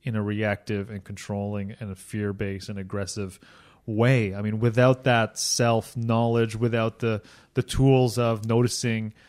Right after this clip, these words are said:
that barometer of your breath, I mean, how are you going to catch that? How are you going to stop it? It start, it stops with us, right? In our day-to-day interactions and how we treat ourselves and how we treat our family, that's, that's where it stops.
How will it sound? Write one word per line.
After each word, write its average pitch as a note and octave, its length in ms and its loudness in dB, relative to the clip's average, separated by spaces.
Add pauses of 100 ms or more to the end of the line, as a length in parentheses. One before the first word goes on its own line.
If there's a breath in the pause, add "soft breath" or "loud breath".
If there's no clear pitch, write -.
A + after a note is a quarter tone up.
(140)
that A2+ 180 0
barometer A#2 540 4
of G#2 100 -2
your G#2+ 140 2
breath, A2+ 580 0 (320 soft breath)
I B2 60 -10
mean, A#2 100 -4
how C#3+ 240 2
are C#3+ 100 8
you C#3 200 8
going C3+ 300 4
to A2+ 120 -2
catch A#2+ 400 -4
that? F#2 200 -6
How A2+ 120 2
are C3 60 4
you C3+ 120 6
going C3 300 4
to C3 120 0
stop - 440 -2
it? F#2+ 80 -2
It G2 100 -2
start, C#3 300 2
it D3 80 -4
stops - 380 4
with B2 120 2
us, - 460 -2 (500 soft breath)
right? A2+ 200 -2
In B2+ 100 0
our A#2+ 200 0 (140)
day-to-day A#2 600 4 (420 loud breath)
interactions A#2 840 0
and A2 120 -6
how A#2 160 -4
we A2+ 160 -2
treat A#2+ 260 -4
ourselves A#2 460 -2
and A2 100 -6
how A2 100 -2
we A2 80 -2
treat A#2+ 180 -2
our G#2+ 80 0
family, A2 380 -4
that's, B2 280 -2
that's - 240 0
where D3 140 2
it B2 80 -6
stops. - 500 -8